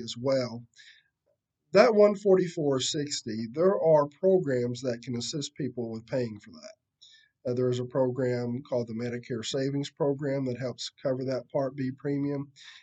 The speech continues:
It is determined by income. And so there, if your income is below a certain level, there are ways to assist with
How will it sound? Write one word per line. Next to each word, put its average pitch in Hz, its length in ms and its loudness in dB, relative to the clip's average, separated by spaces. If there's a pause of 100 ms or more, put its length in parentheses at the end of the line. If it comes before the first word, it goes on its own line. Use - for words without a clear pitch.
(160)
It 147 160 0
is 170 460 6
determined 139 720 2
by 120 240 0
income. 160 420 -4 (840)
And 123 200 -2
so 127 280 0
there, 127 200 0
if 123 160 -6
your 135 160 0
income 151 440 0
is 123 140 -2
below 123 380 0
a 123 40 -2
certain 131 340 -4
level, 120 520 -4
there 123 220 -2
are 131 260 2
ways 120 540 -4
to 120 160 -6
assist 127 480 -6
with 107 280 -12